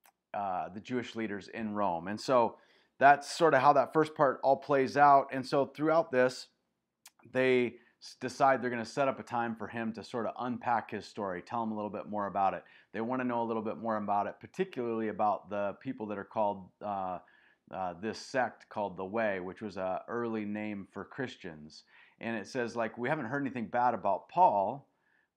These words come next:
but we've heard a lot uh, bad about,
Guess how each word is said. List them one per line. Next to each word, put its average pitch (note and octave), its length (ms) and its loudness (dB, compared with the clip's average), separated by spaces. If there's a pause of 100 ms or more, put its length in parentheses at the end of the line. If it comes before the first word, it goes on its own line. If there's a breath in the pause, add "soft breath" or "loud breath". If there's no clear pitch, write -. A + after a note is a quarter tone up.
but B2 120 0
we've B2 160 -2
heard C3+ 220 -2
a A2 40 0
lot C3+ 400 2 (280)
uh, G2+ 300 -2
bad G2 640 0
about, G2 540 0